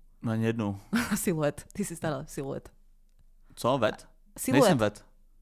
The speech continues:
Speaker 2: Siluet.
Speaker 1: Jo, siluet.
Speaker 2: Siluet.
Speaker 1: Já rozuměl, jsem stále vet.
Speaker 2: <laughs>
Speaker 1: To ne, ale byl
Speaker 2: Dobre.
Speaker 1: jsem vet v siluet.
Speaker 2: Jo, jo, jo. Prosím vás, vraceme sa k príbehu.
Speaker 1: <laughs> Ne, nebyl, nebyl, ne, fakt nebyl.
Speaker 2: Ahojte. Teda tento díl je celý o mém přítelovi.
Speaker 1: Mimochodem, jak se podle mě pozná láska skutečná,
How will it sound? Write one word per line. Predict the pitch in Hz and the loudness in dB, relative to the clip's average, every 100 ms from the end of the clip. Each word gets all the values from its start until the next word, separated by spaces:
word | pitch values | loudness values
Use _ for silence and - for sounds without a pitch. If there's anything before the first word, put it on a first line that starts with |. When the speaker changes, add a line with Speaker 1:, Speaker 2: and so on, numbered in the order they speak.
| - | -8
Speaker 2:
Siluet. | - 240 214 170 | 0 4 4 4
Speaker 1:
Jo, | - | 2
siluet. | - 165 117 101 | 2 4 4 2
Speaker 2:
Siluet. | - 180 175 147 - | -4 0 0 0 0
Speaker 1:
Já | |
rozuměl, | 120 127 | 2 2
jsem | 120 120 | 0 2
stále | 127 120 | 4 4
vet. | 120 117 - - - - - - - - | 4 0 -4 -20 -20 -20 -20 -20 -14 -12
Speaker 2:
<laughs> | - 170 - 175 - - - - - - - - - - | -12 -14 -10 -10 -10 -14 -14 -14 -18 -20 -20 -20 -20 -4
Speaker 1:
To | 117 | 0
ne, | 107 95 | 2 2
ale | - 151 | 6 8
byl | 160 | 10
Speaker 2:
Dobre. | 160 | 8
Speaker 1:
jsem | 165 | 8
vet | 151 151 | 6 4
v | |
siluet. | 143 123 107 - - | 4 4 4 -2 -4
Speaker 2:
Jo, | 190 180 | 0 2
jo, | 196 | 6
jo. | 185 170 160 - | 6 6 2 0
Prosím | 208 208 220 175 | 2 2 4 2
vás, | - | 4
vraceme | 202 196 208 | 4 4 2
sa | 185 | 2
k | - | 2
príbehu. | 170 165 160 143 - | 2 4 2 0 -2
Speaker 1:
<laughs> | 285 127 | -2 0
Ne, | 123 | 0
nebyl, | 113 117 107 104 | 0 2 2 2
nebyl, | 104 104 | -2 -2
ne, | 95 95 | -2 -4
fakt | - 98 | -4 -4
nebyl. | 95 98 | -4 2
Speaker 2:
Ahojte. | 196 254 247 190 151 - _ _ - | 4 6 4 2 -4 -8 _ _ 0
Teda | 240 277 | 6 6
tento | 269 254 277 | 6 4 4
díl | 226 170 180 170 - | 2 2 2 2 2
je | 202 196 | 2 2
celý | - 208 214 - | 4 2 4 0
o | 202 | 2
mém | 202 202 | 0 0
přítelovi. | 208 190 185 175 | -2 2 4 6
Speaker 1:
Mimochodem, | 151 165 | 6 6
jak | 147 | 4
se | - | 2
podle | - 139 | 2 2
mě | 143 | 2
pozná | 127 120 135 | 2 2 4
láska | 147 113 - 101 | 4 2 -2 -8
skutečná, | - 110 110 - 98 | -8 -8 -8 -6 -6